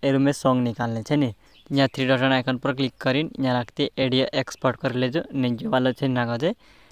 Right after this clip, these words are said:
डिलीट कर ले जो, ठीक छे। ज-, जतरा डिलीट कर लेता है नहीं, फिर यहाँ प्लस आइकन पर क्लिक कर दो, फिर मीडिया पर क्लिक कर दो। मीडिया पर क्लिक करने में दोस्तों जहाँ भी अपना, म्हणजे जहाँ भी अपना काई वीडियो काई भी रहे नहीं दोस्तों,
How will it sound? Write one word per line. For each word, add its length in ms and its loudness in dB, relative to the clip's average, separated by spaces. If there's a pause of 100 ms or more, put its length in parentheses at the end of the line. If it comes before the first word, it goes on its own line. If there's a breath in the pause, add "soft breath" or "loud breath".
(140 soft breath)
डिलीट 280 0
कर 180 -6
ले 120 -6
जो, 100 -14
ठीक 180 -8
छे। 160 2 (480 soft breath)
ज-, 180 -10 (160)
जतरा 300 2
डिलीट 300 2
कर 180 2
लेता 200 6
है 80 2
नहीं, 160 0 (320)
फिर 160 4
यहाँ 160 4
प्लस 280 0
आइकन 280 0
पर 100 0
क्लिक 160 -4
कर 140 0
दो, 80 -4
फिर 200 0
मीडिया 260 2
पर 140 -4
क्लिक 200 -6
कर 120 0
दो। 140 -4
मीडिया 260 0
पर 160 -8
क्लिक 200 -6
करने 200 -2
में 120 0
दोस्तों 340 -2 (540 loud breath)
जहाँ 160 6
भी 100 4
अपना, 320 4 (300)
म्हणजे 300 2
जहाँ 380 0
भी 100 2
अपना 220 2
काई 300 2
वीडियो 380 0
काई 160 2
भी 120 0
रहे 240 4
नहीं 140 0
दोस्तों, 340 0